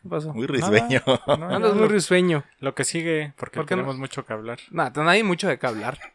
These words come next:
Speaker 2: <laughs> Ay, no pude. Te protege, hay
Speaker 1: Este
Speaker 2: un aura.
Speaker 1: imbécil. Este, en cuanto al lanzamiento este fin de semana, realmente solo tenemos que hablar de los tres dunks que salieron.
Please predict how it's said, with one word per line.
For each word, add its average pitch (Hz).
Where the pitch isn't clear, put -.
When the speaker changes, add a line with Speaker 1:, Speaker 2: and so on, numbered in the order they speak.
Speaker 2:
<laughs> -
Ay, 117
no 110
pude. 104
Te -
protege, 92
hay 95
Speaker 1:
Este 98
Speaker 2:
un 92
aura. 92
Speaker 1:
imbécil. -
Este, 147
en 185
cuanto 190
al 185
lanzamiento 190
este 202
fin 190
de 170
semana, 196
realmente 151
solo 151
tenemos 139
que 135
hablar 123
de 120
los 117
tres 120
dunks 123
que -
salieron. 208